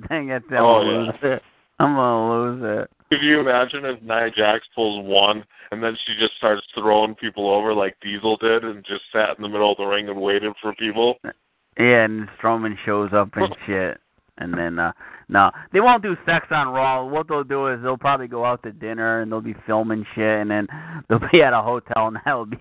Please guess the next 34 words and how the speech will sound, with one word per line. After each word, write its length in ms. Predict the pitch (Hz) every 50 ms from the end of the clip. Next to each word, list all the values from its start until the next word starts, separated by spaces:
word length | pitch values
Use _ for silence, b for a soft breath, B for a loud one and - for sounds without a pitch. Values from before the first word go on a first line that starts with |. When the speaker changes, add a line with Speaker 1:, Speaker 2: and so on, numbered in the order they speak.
| 151
Speaker 1:
it, 300 | 139 127 117 110 104 73 107
you 100 | 113 113
know? 320 | 113 110 113 120 123 123 B B B B B 185 B
It'll 140 | - 240 247
be 80 | 294 - - -
some 100 | 302 -
Speaker 2:
Yeah. 120 | - 85
Speaker 1:
bullshit 280 | 98 117 120 117 - - 120 110
if 80 | 101
they 100 | 110 110
do 160 | 107 110 107 104 -
some 140 | 107 92 -
shit 140 | - 104 90
like 180 | 92 95 95 -
that, 160 | 98 92 90
but, 120 | 80 95 101
uh, 40 | 107
anyway. 380 | 110 92 123 127 123 120 -
Speaker 2:
Who 60 | 247 285
was 180 | 294 311 294 285
it? 240 | 320 311 294 214 -
Who 140 | 170 190 214
was 200 | 254 269 269 240
it 120 | 269 262 220 240
that, 120 | 220 190 -
oh, 160 | 175 185 165 - -
Dean 220 | 147 147 165 165
Malenko. 480 | 156 139 135 131 131 139 131 - 95 92
Remember 340 | 95 107 117 139 160 180 175
Dean 220 | - 131 135 139
Malenko 800 | 143 127 120 117 113 117 120 123 - 135 131 131 131 131 117 107
and 80 | 101 147
Speaker 1:
Oh, 260 | 185 190 175 165 95
Speaker 2:
Alita? 420 | 92 104 107 113 120 123 131 139